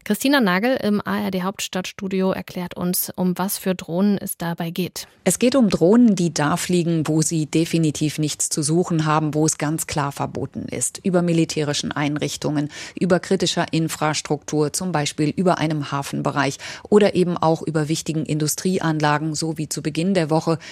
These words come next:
Speaker 2: über dem Chemiepark in Marl in Nordrhein-Westfalen. Und da geht es um Aktionen, die ganz offenkundig nicht aus Versehen passieren, also nicht nach dem Motto, „Huch, ich wollte doch eigentlich nur eine schöne Landschaftsaufnahme machen.“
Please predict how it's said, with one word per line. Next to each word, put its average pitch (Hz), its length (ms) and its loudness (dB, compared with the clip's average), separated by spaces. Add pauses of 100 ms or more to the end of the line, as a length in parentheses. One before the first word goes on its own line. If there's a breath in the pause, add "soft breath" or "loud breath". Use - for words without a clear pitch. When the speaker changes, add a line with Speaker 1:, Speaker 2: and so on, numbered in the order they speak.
(160 loud breath)
Speaker 2:
über 165 160 2
dem 160 240 0
Chemiepark 165 720 -2
in 151 160 -2
Marl 143 280 0
in 147 160 -2
Nordrhein-Westfalen. - 1000 -6 (340 loud breath)
Und 180 140 0
da 185 60 4
geht 208 200 2
es 240 140 2
um 185 200 -4
Aktionen, 180 720 0
die 165 140 0
ganz 170 420 0
offenkundig 156 720 -2
nicht 156 360 -4
aus 147 200 -2
Versehen 160 520 -2
passieren, 151 520 -2
also 151 220 0
nicht 175 220 -2
nach 165 180 -4
dem 170 140 0
Motto, 170 300 2 (260 loud breath)
„Huch, 208 240 4
ich - 180 -4
wollte 160 260 0
doch 156 180 0
eigentlich 165 580 -2
nur 160 220 0
eine 156 180 -2
schöne 156 280 -2
Landschaftsaufnahme 147 1040 -4
machen.“ - 340 -10